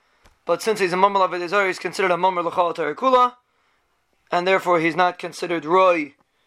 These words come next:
to, uh, not considered Yeshnei B'Kshira,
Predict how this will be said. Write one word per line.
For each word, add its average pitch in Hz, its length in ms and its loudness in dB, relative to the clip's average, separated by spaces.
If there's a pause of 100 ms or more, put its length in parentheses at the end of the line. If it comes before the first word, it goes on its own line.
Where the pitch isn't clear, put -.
(400)
to, 165 340 2
uh, 165 240 4
not 180 240 2
considered 175 400 -6
Yeshnei 175 500 0
B'Kshira, 190 920 2